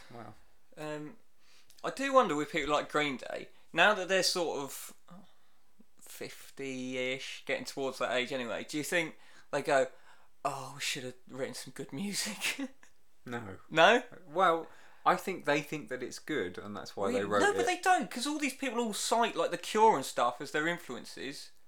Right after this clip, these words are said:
Speaker 2: and Nirvana and The Smiths, and then they churn out rubbish like that.
Speaker 1: Oh, right, I see.
Speaker 2: What?
Speaker 1: Because it's not your favourite.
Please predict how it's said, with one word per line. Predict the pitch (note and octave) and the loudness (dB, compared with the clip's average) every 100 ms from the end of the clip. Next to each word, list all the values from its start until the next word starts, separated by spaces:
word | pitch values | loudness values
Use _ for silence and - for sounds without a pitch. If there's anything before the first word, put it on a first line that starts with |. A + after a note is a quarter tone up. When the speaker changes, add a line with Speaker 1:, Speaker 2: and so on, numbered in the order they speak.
| - | -10
Speaker 2:
and | D3+ | -6
Nirvana | D3+ C#3+ E3+ E3 B2 | -4 2 4 4 0
and | B2+ | -4
The | C3 | -6
Smiths, | - F3+ - - | -2 -2 -2 -4
and | E3+ | -2
then | F3+ | -2
they | F#3+ F#3+ - | -2 -4 -6
churn | - A3 | -2 2
out | G#3+ | 2
rubbish | G3+ A3 A3 - | 2 0 0 -6
like | A3 | -4
that. | B3+ B3+ D3+ - - - - - - - - - - - - - | 0 2 2 -2 -14 -20 -20 -20 -20 -20 -20 -20 -20 -20 -18 -6
Speaker 1:
Oh, | C3 C#3 | 4 4
right, | C#3 B2 F#2+ F2+ | 4 2 0 -2
I | G#2+ | -4
see. | - G#2 F2+ F2+ - - - | -2 -2 -2 -6 -14 -16 0
Speaker 2:
What? | D#3 A#2 - - - - - - - | 4 4 2 -6 -20 -20 -20 -20 -8
Speaker 1:
Because | D3+ D3 D#3+ | -8 -2 -2
it's | E3+ D#3+ | -2 -4
not | F3+ D#3+ | -4 0
your | D#3+ D#3+ | 2 2
favourite. | - C3+ A#2 F#2 F#2 G#2 | 4 4 4 0 0 0